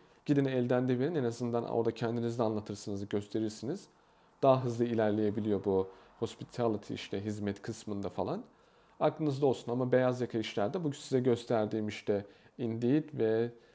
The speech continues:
Seek platformu üzerinden işlere başvurabiliyorsunuz arkadaşlar. Aklınızda olsun. Arkadaşlar en önemli üç konudan bahsettim size. Ee, umarım sıkıcı olmamıştır ya. Genelde böyle hani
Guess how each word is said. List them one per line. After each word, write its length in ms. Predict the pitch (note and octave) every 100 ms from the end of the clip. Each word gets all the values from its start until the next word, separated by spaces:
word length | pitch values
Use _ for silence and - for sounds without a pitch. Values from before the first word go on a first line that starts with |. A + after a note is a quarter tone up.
| _
Seek 520 | - - C3+ C3+ - -
platformu 720 | B2 A2 G#2 - G#2 G2+ C#3 -
üzerinden 580 | B2+ A2+ G2+ G#2+ F3 F3+
işlere 440 | C3+ - A#2+ D#3
başvurabiliyorsunuz 840 | A2+ G#2+ B2 G#2+ G#2+ G#2+ - F#2
arkadaşlar. 800 | F2 F2+ F#2 F2 - C3+ E3 - - _ _ _
Aklınızda 440 | A#2+ - F#2 B2 D3+
olsun. 300 | A#2+ - E2 - - - -
Arkadaşlar 640 | C#3 E3+ F3 C#3 - A2+ -
en 100 | D3
önemli 300 | D3+ D3+ D#3+
üç 180 | - -
konudan 360 | D3+ D#3+ F3+
bahsettim 480 | D#3 C#3+ D#3 - E3+
size. 360 | - A#2 C#3+ G#3+ - _ _ _ _ -
Ee, 220 | B2+ B2
umarım 340 | B2 F#3+ G3+ E3+
sıkıcı 320 | - E3+ E3
olmamıştır 420 | F3 D#3+ C3+ A#2
ya. 200 | A2+ A#2+
Genelde 480 | C#3 C#3 C#3+ C#3 C#3
böyle 220 | C#3 C3+
hani 300 | C3 C#3 C#3